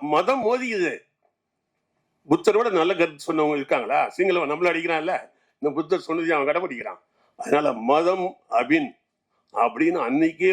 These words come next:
வந்து அது என்ன பண்ணிட்டாருன்னா, திருவள்ளுவர் அழகான வேலையை போட்டார். அதை நாம வந்து என்ன பண்ணும் வாழ்க்கையில?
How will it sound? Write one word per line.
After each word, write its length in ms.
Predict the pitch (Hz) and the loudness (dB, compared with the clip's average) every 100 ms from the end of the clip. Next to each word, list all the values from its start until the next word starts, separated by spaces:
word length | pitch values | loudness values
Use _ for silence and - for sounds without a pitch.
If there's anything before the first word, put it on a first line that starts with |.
| 180 | 0
வந்து 320 | 131 165 170 147 - _ _ _ - | -4 -2 0 0 -2 _ _ _ -4
அது 140 | 120 | -2
என்ன 140 | 139 - | -2 0
பண்ணிட்டாருன்னா, 500 | 151 127 120 120 143 - - | -2 -2 -2 -2 -6 -8 -2
திருவள்ளுவர் 440 | 143 160 139 131 104 | 0 2 2 0 0
அழகான 400 | 117 117 135 165 165 | 0 2 2 0 0
வேலையை 280 | 117 127 117 | -4 -8 -10
போட்டார். 400 | 110 104 104 - _ _ _ - _ _ | -12 -14 -14 -16 _ _ _ -20 _ _
அதை 300 | - 117 131 123 95 | -2 0 2 0 -2
நாம 420 | 107 139 165 165 | 0 0 0 -2
வந்து 280 | 127 123 139 120 | -4 -6 -8 -8
என்ன 140 | 117 | -8
பண்ணும் 320 | - 110 104 95 | -6 -6 -6 -4
வாழ்க்கையில? 360 | 110 - - | -4 -4 -8